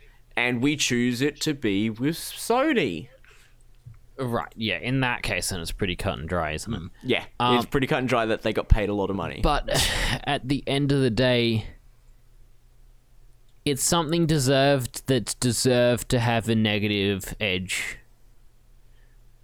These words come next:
Speaker 2: Like, they're going, "Yeah, it's, it's a PlayStation exclusive." It's, yes, it is, but I'd much, I would much rather prefer to say, "No, you're cutting content from other versions of the game."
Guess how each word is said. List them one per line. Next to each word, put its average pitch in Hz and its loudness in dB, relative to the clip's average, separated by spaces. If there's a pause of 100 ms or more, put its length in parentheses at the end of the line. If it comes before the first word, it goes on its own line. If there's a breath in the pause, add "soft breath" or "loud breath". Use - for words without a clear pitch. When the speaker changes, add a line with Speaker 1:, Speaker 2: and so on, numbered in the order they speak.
Speaker 2:
Like, 131 0 (300 soft breath)
they're 143 4
going, 139 4
"Yeah, 131 2
it's, - -2
it's 123 0
a 117 2 (160)
PlayStation 131 2
exclusive." 107 0
It's, - -4 (680)
yes, 143 0
it 131 2
is, 110 0
but - 0 (400 soft breath)
I'd 117 2
much, 120 0 (320)
I 147 2 (100)
would 104 -2
much 123 0
rather 120 2
prefer 117 2
to 107 -2
say, 117 2
"No, 117 2
you're 104 2
cutting 113 0
content 110 0
from 104 0
other 101 2
versions 98 0
of 90 -4
the 95 -4
game." 82 -2